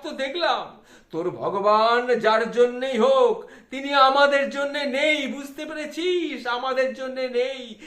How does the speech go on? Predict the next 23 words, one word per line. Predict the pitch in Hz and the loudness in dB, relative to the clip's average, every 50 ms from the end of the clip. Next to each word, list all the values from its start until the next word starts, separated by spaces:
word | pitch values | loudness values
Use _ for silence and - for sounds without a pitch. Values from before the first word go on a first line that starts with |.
| 302 - - | -20 -18 -14
মিছেই | 226 262 285 294 302 - - - - 285 339 381 381 359 | -10 -6 -4 -4 -4 -4 -6 -4 -2 0 2 2 2 0
তাকে | - - 302 254 - 247 233 | 0 -2 -2 -2 -2 -2 -4
ডাকা, | 226 214 185 190 190 - - 233 226 202 160 127 - - - _ _ _ _ _ _ _ - | -2 -2 -2 -2 -4 -4 -2 -2 -2 -2 -2 -4 -8 -14 -20 _ _ _ _ _ _ _ -14
মিছেই | 214 240 233 226 - - 285 254 226 220 | -10 -8 -8 -8 -8 -8 -8 -8 -8 -8
তার | - - 240 226 220 202 220 | -8 -4 -2 -2 -2 -2 -2
জন্যে | - 214 208 208 214 214 220 214 | -4 -4 -6 -4 -6 -6 -4 -4
তুই | 202 - 220 208 175 | -4 -4 -6 -12 -12
জপ | 135 - 202 202 196 190 190 190 - - - - | -8 -6 -4 -2 -2 -2 -4 -6 -10 -16 -14 -8
তপ | 190 214 202 - - - | -4 -4 -4 -4 -6 -10
করছিস, | - 190 185 185 - - 240 254 254 262 247 226 - - - - - | -8 -8 -8 -8 -10 -14 -12 -12 -10 -12 -12 -14 -18 -20 -20 -20 -16
মিছেই | 226 247 269 254 - - - 294 320 349 311 285 - - | -12 -8 -8 -6 -8 -8 -6 -4 -2 -2 -2 -4 -6 -6
তোর | - 269 233 208 | -4 -2 -2 -2
বিশ্বাস, | - 208 208 - - - - 247 233 202 175 165 - 190 | -4 -8 -12 -12 -12 -10 -8 -6 -4 -4 -6 -6 -8 -6
নইলে, | 190 208 226 254 277 311 349 330 277 220 - - - - - 233 | -4 -2 -2 -2 -2 -4 -6 -6 -6 -10 -12 -14 -18 -16 -10 -6
নইলে | 285 294 302 302 311 320 | -2 2 4 4 6 6
আজ | 320 302 277 285 294 294 285 277 | 6 6 6 6 6 4 4 4
আমাদের | 294 294 302 302 302 311 302 285 | 2 2 2 0 0 -2 -6 -6
এ | 269 277 285 - - - | -6 -8 -8 -10 -12 -14
কি | 294 285 285 254 | -14 -14 -12 -10
নিদারুণ | 233 220 220 240 240 233 262 269 269 285 311 320 277 | -10 -8 -8 -8 -6 -4 -2 -2 -2 -4 -6 -6 -6
অবস্থা | 190 180 214 330 320 - - - - 302 302 | -6 -6 -6 -8 -10 -12 -14 -12 -8 -8 -6
বল | 302 302 294 294 294 285 | -6 -8 -10 -10 -12 -14
দেখিনি?" | 294 302 302 349 370 349 403 415 | -14 -14 -10 -10 -10 -8 -10 -14